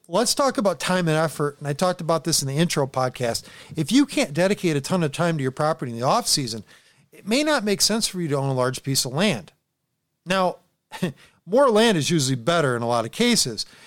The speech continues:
but if you can't optimize every inch of that land, you know, for a particular purpose, it may not make sense to you.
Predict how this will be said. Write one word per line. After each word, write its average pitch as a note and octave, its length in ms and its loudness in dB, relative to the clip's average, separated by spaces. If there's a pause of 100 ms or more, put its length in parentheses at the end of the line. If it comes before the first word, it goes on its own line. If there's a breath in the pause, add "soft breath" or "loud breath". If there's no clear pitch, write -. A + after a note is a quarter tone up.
(160 loud breath)
but E3 100 0
if D3 120 -4
you C4 100 2
can't - 280 -2
optimize F3 720 -2
every G3+ 280 -2
inch F#3 200 -4
of E3 100 -4
that C#3 220 -2
land, G3+ 440 0 (400 soft breath)
you F3 100 0
know, E3+ 60 4
for E3 180 -2
a D3 60 -2
particular C3+ 480 -4
purpose, F#3+ 540 -2 (280 soft breath)
it F#3+ 140 -10
may A#3 160 0
not C4+ 180 0
make F3+ 180 -2
sense B3 380 0
to - 140 -10
you. G2 160 -14